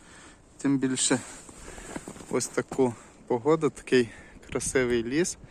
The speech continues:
Не є дуже зарослий. Ось така краса нас оточує. І ми рухаємось.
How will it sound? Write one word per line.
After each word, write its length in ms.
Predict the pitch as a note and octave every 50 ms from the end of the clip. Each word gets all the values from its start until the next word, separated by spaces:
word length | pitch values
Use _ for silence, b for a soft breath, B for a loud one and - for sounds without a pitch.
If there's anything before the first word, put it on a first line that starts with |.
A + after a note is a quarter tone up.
| B B B B B B B B B B B B B - -
Не 140 | - C3+ C3
є 160 | C3 B2+ B2
дуже 300 | A#2+ B2 A#2+ A2+ A#2+ B2
зарослий. 640 | A2+ A2 A#2+ A#2 B2+ C#3+ E3 E3 - D#3 C3 B2 A#2 A2 B B B B B B B B B B B
Ось 260 | F#3 F#3+ A3 - -
така 360 | - - C3 C3 - D3 D#3
краса 580 | D3+ - - C3+ B2 - - - A#2 A2 A2 A2 B B B B B B B B B B B B B B B B B B B B B B -
нас 300 | - C3 B2+ A#2+ - - - - -
оточує. 640 | - - - - C#3+ D#3+ F3+ - - A3+ G#3 G3+ G#3+ A3 G#3 B B B B B B B B B B B B - - - - -
І 60 | -
ми 200 | D3+ D3 D#3+ F3
рухаємось. 640 | F#3+ G#3+ A3 - - E3+ D3 C#3 C3 B2 A#2 - -